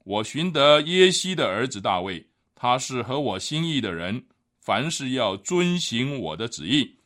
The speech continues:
从这人的后裔中，神已经照着所应许的，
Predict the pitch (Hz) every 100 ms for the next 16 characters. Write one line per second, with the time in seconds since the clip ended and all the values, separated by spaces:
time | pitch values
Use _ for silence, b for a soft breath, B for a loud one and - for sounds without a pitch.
0 | _ _ _ _ _ _ - 170 208 226
1 | 160 160 160 170 156 131 127 131 139 151
2 | 151 - 135 165 117 139 151 156 156 151
3 | 139 110 110 - 92 151 175 165 82 73
4 | 110 -